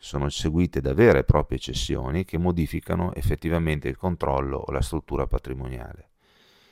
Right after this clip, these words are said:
È rischiosa invece se utilizzata in operazioni simulate o circolari, quindi senza effetti sostanziali, cioè in effetti la situazione così era prima e così me la ritrovo successivamente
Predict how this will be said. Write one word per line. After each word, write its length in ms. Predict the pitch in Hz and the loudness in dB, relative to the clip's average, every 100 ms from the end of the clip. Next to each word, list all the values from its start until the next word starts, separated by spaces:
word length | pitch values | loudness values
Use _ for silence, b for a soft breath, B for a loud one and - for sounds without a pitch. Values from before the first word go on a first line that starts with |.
| b b b b | b b b b
È 100 | 131 | 4
rischiosa 460 | 139 151 113 107 127 | 6 6 6 6 6
invece 320 | 85 92 98 | 4 2 2
se 120 | - | 2
utilizzata 960 | 82 87 90 92 85 71 - 95 104 - | 0 0 -2 0 0 0 -2 -2 -2 -2
in 140 | 87 | -2
operazioni 580 | 85 78 90 98 87 87 | -2 0 0 0 -2 -2
simulate 680 | - 78 92 80 65 - 80 | -4 -2 0 0 -2 -2 -2
o 140 | 60 | -2
circolari, 600 | - 71 - 85 82 64 | -6 -8 0 2 2 0
quindi 220 | - 71 | -6 -8
senza 380 | 69 - 87 - | -6 -4 -4 -4
effetti 400 | 87 69 69 80 | -6 -6 -6 -6
sostanziali, 720 | - - - 69 - 78 64 - | -10 -12 -10 -8 -2 -2 -2 -8
cioè 160 | - | -10
in 60 | 71 | -8
effetti 360 | 73 82 - | -2 -2 -2
la 120 | 69 67 | -4 -6
situazione 680 | 69 92 - 65 64 71 | -8 -8 -6 -6 -4 -4
così 240 | - 69 76 | -6 -6 -2
era 180 | 76 | -2
prima 360 | 82 69 65 71 | -4 -8 -10 -8
e 80 | 76 | -8
così 200 | 71 71 | -6 -4
me 120 | 69 | -4
la 100 | 65 | -4
ritrovo 420 | 69 - 69 65 | -6 -6 -6 -6
successivamente 1080 | 65 67 67 - 76 87 67 65 65 76 | -8 -10 -12 -10 -6 -4 -4 -8 -12 -14